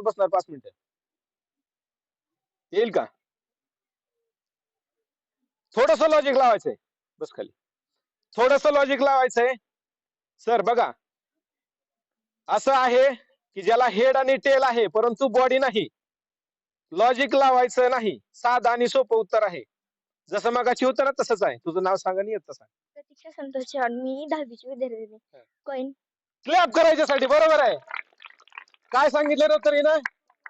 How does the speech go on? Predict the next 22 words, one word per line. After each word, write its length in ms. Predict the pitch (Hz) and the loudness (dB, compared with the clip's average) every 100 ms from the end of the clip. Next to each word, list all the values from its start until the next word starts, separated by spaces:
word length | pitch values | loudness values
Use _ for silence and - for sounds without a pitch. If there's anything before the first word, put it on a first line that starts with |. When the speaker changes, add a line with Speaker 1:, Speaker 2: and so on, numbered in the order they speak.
| _ _ _ - | _ _ _ -6
Speaker 1:
कॉइन 300 | 226 269 277 | 0 0 0
सांगितलं, 440 | - 262 233 220 202 | -2 -2 0 -2 0
कॉइन, 300 | 208 202 135 _ _ _ _ _ | 0 0 -4 _ _ _ _ _
बरोबर 320 | 196 254 285 247 | -4 0 0 0
का? 220 | 233 135 _ _ _ _ _ | -2 -2 _ _ _ _ _
आपण 280 | 165 190 254 | -8 -2 0
म्हणतो 340 | 269 254 269 | 0 2 2
हेड 260 | 226 254 196 | 4 2 2
टेल 240 | 247 185 127 _ _ | 0 0 -6 _ _
करतो 240 | 220 233 277 | -8 -2 0
की, 220 | 226 135 _ _ _ | 0 -2 _ _ _
पण 120 | 185 | -8
त्याला, 260 | 180 240 277 226 _ _ _ _ _ _ _ _ 554 554 _ _ _ _ 269 _ 277 262 | -2 0 0 -4 _ _ _ _ _ _ _ _ _ _ _ _ _ _ _ _ -20 -4
चलो, 260 | 208 190 120 _ _ _ _ _ _ _ _ _ _ _ _ _ _ _ _ - | -2 0 -2 _ _ _ _ _ _ _ _ _ _ _ _ _ _ _ _ -8
ऐकलंय 360 | 196 247 294 311 | -2 0 0 0
कधी 180 | 311 285 | 0 0
ह्याचं 180 | 277 | 0
उत्तर 200 | 277 269 | 0 0
असं 200 | 262 269 | -2 -2
कधी 240 | 233 247 254 _ _ _ 175 | -2 -2 -4 _ _ _ -2
लॉजिक? 280 | 208 220 247 _ _ _ _ _ _ _ _ _ _ _ | 0 0 -4 _ _ _ _ _ _ _ _ _ _ _
हा, 140 | 123 | -20